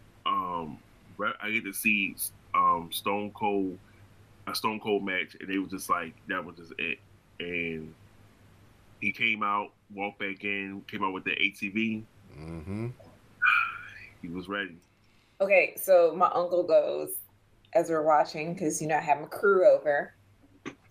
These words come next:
Speaker 3: My uncle goes, "Oh, Stone Cold went back to get A T V 'cause he saw how long the ramp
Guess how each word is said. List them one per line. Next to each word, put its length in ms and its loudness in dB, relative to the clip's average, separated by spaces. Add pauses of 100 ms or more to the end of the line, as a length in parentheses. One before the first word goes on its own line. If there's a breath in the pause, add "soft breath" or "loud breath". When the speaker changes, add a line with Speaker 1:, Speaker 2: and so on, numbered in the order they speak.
(160)
Speaker 3:
My 100 0
uncle 220 2
goes, 320 2
"Oh, 140 4
Stone 300 0
Cold 240 2
went 140 2
back 240 6
to 0 -
get 280 2
A 120 0
T 180 -6
V 180 -4
'cause 140 2
he 80 -6
saw 240 6
how 180 4
long 240 4
the 80 -2
ramp 300 4